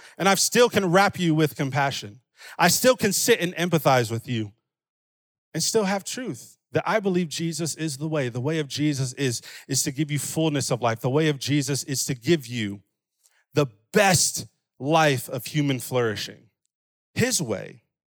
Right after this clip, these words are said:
And so empathy is not fixing. Empathy is not agreement. And lastly, empathy does not come from your strength.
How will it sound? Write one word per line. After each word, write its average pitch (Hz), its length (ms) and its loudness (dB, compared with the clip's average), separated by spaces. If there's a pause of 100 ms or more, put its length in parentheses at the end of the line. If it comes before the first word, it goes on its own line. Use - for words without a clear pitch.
(1300)
And 143 100 -6
so 180 260 4
empathy 220 680 2
is 135 140 0
not 147 260 2
fixing. 202 760 0 (340)
Empathy 196 600 2
is 143 160 -2
not 147 300 2
agreement. 135 960 0
And 143 220 0
lastly, 127 720 2 (340)
empathy 240 440 2
does 151 240 0
not 175 340 2
come 170 220 2
from 147 240 2
your 117 140 0
strength. 202 800 0